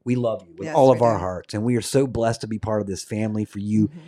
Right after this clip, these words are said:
Speaker 1: accepting us, for you taking just a moment to spend the time with us here in the
Speaker 2: Absolutely.
Speaker 1: chat. For those of you who are gonna be joining us, um, later on for the, the, um, post publication of the show, God bless you and thank you so
Speaker 2: Uh-huh.
Speaker 1: much. We love you. We are just so thankful for you,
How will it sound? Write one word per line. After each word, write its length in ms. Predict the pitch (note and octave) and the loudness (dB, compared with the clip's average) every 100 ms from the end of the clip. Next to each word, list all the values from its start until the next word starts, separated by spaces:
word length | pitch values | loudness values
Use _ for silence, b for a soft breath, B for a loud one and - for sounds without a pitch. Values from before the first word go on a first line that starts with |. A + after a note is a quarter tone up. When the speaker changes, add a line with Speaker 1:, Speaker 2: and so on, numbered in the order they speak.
| B - | B -8
Speaker 1:
accepting 600 | A2+ - C3+ C3 B2 A#2 | -4 2 2 2 2 4
us, 100 | A2+ | 2
for 100 | G#2 | 2
you 160 | A#2 | -2
taking 400 | B2 A#2 A#2+ A#2+ | 0 0 0 0
just 160 | A#2 - | 0 0
a 40 | G#2+ | 2
moment 360 | A2 A#2+ A#2 | 6 6 4
to 60 | G2+ | -2
spend 300 | - - A#2 | -6 0 0
the 60 | A2 | 0
time 280 | G#2 A#2 A2+ | 0 2 4
with 120 | A2+ | 4
us 100 | G#2+ | 2
here 420 | - A#2+ B2 A#2+ A#2 B B - | 2 2 4 4 2 B B -4
in 120 | A2+ | 0
the 60 | |
Speaker 2:
Absolutely. 100 | F#2+ | 0
Speaker 1:
chat. 460 | D3 C3 B2 B2 A#2+ b b - | 2 4 4 4 0 b b 0
For 80 | |
those 240 | A2 B2+ B2+ | 6 6 6
of 80 | A#2 | 2
you 140 | A#2+ | 2
who 40 | A#2+ | 2
are 40 | |
gonna 160 | A#2 A2+ | 4 2
be 100 | A2 | 0
joining 400 | G2+ A#2 B2 A#2 | -2 0 2 2
us, 160 | A2 - | -2 -4
um, 240 | - A2+ A2 | -6 -4 0
later 340 | A#2 B2+ A#2+ | 2 2 4
on 220 | A#2 B2+ A#2+ | 2 2 0
for 100 | G#2 | -4
the, 260 | G2+ G2 - _ _ _ | -4 -4 -8 _ _ _
the, 180 | - A2+ | -10 -8
um, 280 | A#2+ G2+ F#2+ - | -6 -6 -8 -2
post 380 | C3 B2+ B2+ - - | 2 2 0 -14 -4
publication 600 | C3 B2 - A#2+ C3 B2+ | -2 -2 0 0 0 -4
of 80 | A2 | -6
the 80 | G2 | -6
show, 480 | - C3+ C#3 A2 - b b | -4 -2 0 -2 -4 b b
God 180 | - D#3+ D3+ | 0 2 4
bless 320 | C#3+ C#3 - | 4 2 -2
you 100 | G2+ | -6
and 120 | G2 | -2
thank 240 | A#2+ B2 | -2 -2
you 60 | A#2 | -4
so 200 | - A2 | -2 -2
Speaker 2:
Uh-huh. 60 | G#2 | -2
Speaker 1:
much. 260 | G#2 F#2+ | -4 -8
We 120 | G#2+ G#2+ | -8 -2
love 280 | A2+ B2 | 2 2
you. 280 | A#2 A#2 A#2+ | 2 0 0
We 440 | A#2+ A#2 G#2+ G#2 - | -2 -2 -2 -4 -8
are 80 | A#2 | -4
just 220 | A2 - | -4 0
so 160 | C3+ C3 | 2 2
thankful 440 | C3 A#2+ B2 A2+ | 0 -2 -2 -8
for 200 | - A2+ | -6 -8
you, 320 | G#2 A2 A2+ | -4 0 0